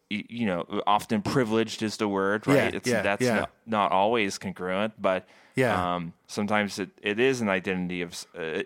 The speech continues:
Speaker 1: identification of certain privilege. But being, but I feel like for m-, for me, u-,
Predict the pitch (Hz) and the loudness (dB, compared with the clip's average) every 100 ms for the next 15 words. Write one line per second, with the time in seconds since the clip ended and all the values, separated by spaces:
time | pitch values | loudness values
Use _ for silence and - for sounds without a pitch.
0 | 104 98 104 92 95 95 92 98 87 98 | -4 -4 -4 -6 -8 -6 -6 -6 -6 -6
1 | 90 82 95 87 87 - 110 95 120 110 | -6 -6 -6 -4 -8 -4 -6 -2 0 0
2 | - - 107 110 107 123 117 104 - 110 | -4 -10 -2 0 0 0 2 0 -2 -2
3 | 104 110 110 - - 110 107 127 143 139 | 0 0 -2 -4 -2 0 0 -2 0 2
4 | 113 101 90 - _ _ _ _ _ _ | 2 0 -4 -16 _ _ _ _ _ _
5 | _ _ _ _ _ _ - 117 | _ _ _ _ _ _ 0 0